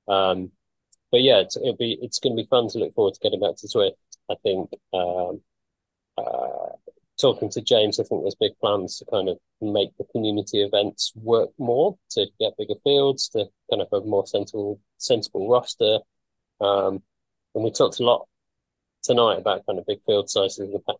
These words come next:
dynamics, actually making the indoor racing really fun. So in, so in a perverse way, I'm actually really looking forward to kind of what October and November bring in terms of big fields and, and how Zwift is gonna change as well. So, uh, yeah, it's exciting, isn't it?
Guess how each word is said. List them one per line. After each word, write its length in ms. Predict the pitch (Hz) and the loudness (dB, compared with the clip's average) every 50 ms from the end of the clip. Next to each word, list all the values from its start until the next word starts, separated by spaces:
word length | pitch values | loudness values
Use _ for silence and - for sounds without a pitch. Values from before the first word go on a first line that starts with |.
| _ | _
dynamics, 400 | 98 95 95 95 92 - - - | -4 -2 -2 -2 -4 -4 -4 -2
actually 280 | 107 98 - - 139 123 | -2 -2 -2 0 2 2
making 300 | 117 107 - - 101 98 | 2 2 0 -2 -2 0
the 60 | 107 | 0
indoor 260 | 120 127 123 110 95 98 | 0 0 0 0 0 0
racing 300 | 95 92 - 107 101 98 | 0 -2 -2 -4 -4 -4
really 200 | 98 92 90 - | -4 -4 -2 -2
fun. 220 | 120 110 98 95 | -2 -2 -2 -2
So 100 | - - | 0 2
in, 120 | 117 117 - - | 2 2 0 -4
so 180 | - - 143 131 | -2 0 2 2
in 80 | 127 127 | 4 2
a 60 | 123 | 0
perverse 520 | - - 113 - 143 170 185 165 - - | 0 -2 0 2 4 4 4 2 2 0
way, 180 | 131 113 98 92 | 2 2 2 2
I'm 120 | 92 104 | 0 0
actually 300 | 117 117 117 - 127 107 107 | -2 -4 -4 -6 -6 -2 0
really 240 | 113 110 101 104 | 0 0 0 0
looking 240 | 104 - - - 101 - | -4 -6 -6 -10 -8 -4
forward 300 | - 104 98 95 - - | -4 -2 -2 -2 -4 -4
to 160 | - 107 101 | -6 -6 -4
kind 220 | - 104 98 98 | -2 0 0 0
of 120 | 92 87 - _ _ _ _ _ _ _ _ _ _ _ | 0 -2 -4 _ _ _ _ _ _ _ _ _ _ _
what 220 | - 123 131 78 - | 2 2 4 4 2
October 520 | - - - - 131 117 113 98 117 107 | 0 0 0 2 2 2 4 4 2 2
and 80 | 101 101 | 2 2
November 360 | 101 101 110 107 117 113 98 | 0 2 0 0 0 0 -2
bring 220 | - 98 87 80 | -2 -2 -4 -4
in 240 | 80 87 90 92 90 _ - | -6 -8 -12 -12 -16 _ -6
terms 220 | - 90 - - | -6 -6 -6 -10
of 80 | 98 - | -10 -6
big 120 | - 101 - _ - | -6 -6 -6 _ -2
fields 420 | 101 95 95 90 92 - - - | 0 0 0 0 -2 -6 -8 -8
and, 260 | 101 92 90 90 - - - | -8 -8 -8 -12 -14 -12 -10
and 140 | 104 92 - | -10 -6 -4
how 140 | 104 98 92 | -4 -4 -2
Zwift 280 | - 113 - - _ | -2 -4 -6 -6 _
is 120 | 110 - - | -14 -12 -10
gonna 180 | 95 92 95 | -10 -10 -8
change 300 | - - 95 - - - _ | -8 -8 -8 -8 -10 -12 _
as 80 | - - | -10 -6
well. 240 | 107 98 92 - - | -4 -4 -4 -4 -8
So, 400 | - - - - 104 - - - _ _ _ _ _ _ _ _ _ _ _ _ _ - | -12 -14 -10 -10 -8 -8 -10 -12 _ _ _ _ _ _ _ _ _ _ _ _ _ -4
uh, 40 | 117 | 0
yeah, 140 | 143 220 254 | 4 4 4
it's 180 | - - - | 4 2 -2
exciting, 460 | - - - 165 160 151 - - 95 92 | -8 -4 0 0 0 2 0 0 -2 -2
isn't 220 | 98 - - - | -2 -4 -8 -12
it? 80 | - | -14